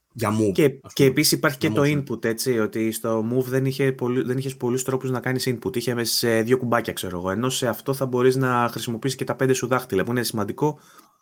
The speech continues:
Speaker 2: για αρκετά παιχνίδια. Το να μπορείς δηλαδή να πιάνεις διάφορα πράγματα ταυτόχρονα, να πατάς πολλά κουμπιά ταυτόχρονα και να έχεις πολλές λειτουργίες.
Speaker 1: Μμμ. Το έχουν ξαναπεί ότι το επόμενο βήμα, ας πούμε, στα V R τα χειριστήρια είναι στην ουσία να μπορείς να, με, με όλα τα δάχτυλα να ελέγξεις.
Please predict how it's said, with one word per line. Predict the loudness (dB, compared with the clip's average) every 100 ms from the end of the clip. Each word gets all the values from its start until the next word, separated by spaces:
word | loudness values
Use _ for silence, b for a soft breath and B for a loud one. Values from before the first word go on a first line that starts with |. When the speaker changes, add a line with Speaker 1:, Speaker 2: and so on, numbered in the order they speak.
| B B B -4
Speaker 2:
για | 0 0 0
αρκετά | -2 0 0
παιχνίδια. | 0 -2 -2 -2 -4 0
Το | 2 2 2
να | 2 2
μπορείς | 4 6 4
δηλαδή | 4 4 4
να | 4 4 2
πιάνεις | 0 0 0 2
διάφορα | 2 4 2
πράγματα | 2 0 -2 -2
ταυτόχρονα, | -4 -2 -2 0 0
να | 0
πατάς | 0 -2 -2
πολλά | 0 -2
κουμπιά | 0 -2 -2
ταυτόχρονα | -2 -4 -2 -2
και | -4 -4
να |
έχεις | -6 -2
πολλές | -2 -2
λειτουργίες. | -2 0 2 2 -2 b b b b b
Speaker 1:
Μμμ. | -14 -14 -10 -6
Το |
έχουν | -2 0
ξαναπεί | 0 0 2
ότι | 0 0 -2 -2 -4
το |
επόμενο | -6 -2 0 0
βήμα, | 0 -2
ας | -2
πούμε, | -4
στα | -4 -2
V | -2 -2
R |
τα | -4
χειριστήρια | -6 -4 -4 -4
είναι | -4
στην | -4 -4
ουσία | -2 -2
να | -2
μπορείς | -2 -2
να, | -4 -4
με, | -4 -6
με | -2
όλα | 2 2
τα | 2
δάχτυλα | -2 -4 -6 -4
να |
ελέγξεις. | -2 -4 -6 -10 -16